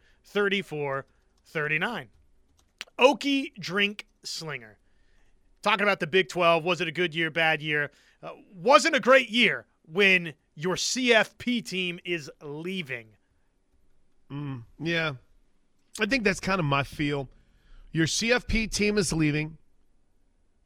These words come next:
Speaker 2: Your, I guess, maybe biggest story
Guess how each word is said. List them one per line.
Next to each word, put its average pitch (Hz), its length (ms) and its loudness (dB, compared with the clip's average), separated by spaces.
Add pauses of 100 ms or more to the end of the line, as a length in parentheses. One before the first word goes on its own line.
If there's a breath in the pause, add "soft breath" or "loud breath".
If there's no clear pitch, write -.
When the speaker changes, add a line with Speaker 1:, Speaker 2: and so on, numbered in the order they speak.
Speaker 2:
Your, 160 640 2 (1600)
I 170 120 0
guess, 160 440 4
maybe 165 500 2
biggest 165 540 -2
story 175 800 0